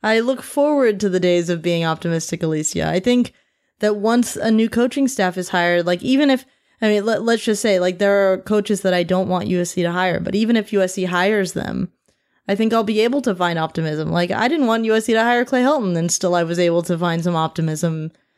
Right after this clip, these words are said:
uh, in the, in the early stages of that coaching, uh,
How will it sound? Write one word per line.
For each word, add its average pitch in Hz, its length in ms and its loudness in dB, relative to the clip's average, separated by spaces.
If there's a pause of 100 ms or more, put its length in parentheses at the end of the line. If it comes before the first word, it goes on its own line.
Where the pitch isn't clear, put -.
(180)
uh, 175 220 0
in 175 200 0
the, 165 180 -2
in 180 100 0
the 170 160 -2
early 170 300 0
stages 165 460 -4
of 156 100 -10
that 156 200 -4
coaching, 160 500 -4
uh, 151 320 -4